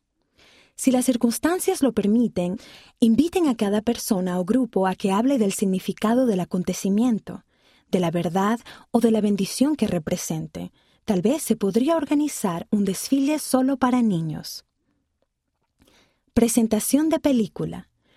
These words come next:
Júntense para ver el video Pide a Dios, la primera visión de José Smith,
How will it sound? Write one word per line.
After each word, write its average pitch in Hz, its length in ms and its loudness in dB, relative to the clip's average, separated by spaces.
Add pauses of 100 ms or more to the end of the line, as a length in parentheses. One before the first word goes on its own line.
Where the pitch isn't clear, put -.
(320)
Júntense 359 720 0
para 190 240 0
ver 185 120 0
el 208 120 0
video 202 580 0
Pide 170 320 -2
a 170 80 -4
Dios, - 420 -2 (200)
la 196 140 -2
primera 196 420 0
visión 254 400 0
de 180 100 -4
José 170 360 -4
Smith, - 340 -6